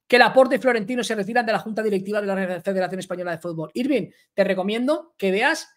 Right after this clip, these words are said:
el directo de ayer. El directo de ayer hablamos sobre esta información. Esto es noticia de ayer. Hoy hablamos de las de hoy, pero ya te adelanto. Directamente se van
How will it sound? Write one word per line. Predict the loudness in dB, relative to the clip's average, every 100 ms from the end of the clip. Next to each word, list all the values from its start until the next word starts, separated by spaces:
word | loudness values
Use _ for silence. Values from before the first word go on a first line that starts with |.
| _
el | -4 0
directo | 0 0 0
de |
ayer. | -2 -4 -14 _
El | -10 -2
directo | 0 2 2
de |
ayer | 4 4 2 -2
hablamos | -4 -4 -4
sobre | -2 -4
esta | -4
información. | -8 -8 -10 -10 -12
Esto | -8 -6
es | -4
noticia | -6 -4 -2
de | -2
ayer. | -4 -12 _ -10
Hoy | -2
hablamos | 0 0 -2
de | -2
las | -4
de | -2
hoy, | -4
pero | -4 -4
ya | 0 2
te |
adelanto. | 2 0 -2 -4 -12 _ _
Directamente | -2 0 0 -2 -2 -2
se | -2 -2
van | 0 -2 -4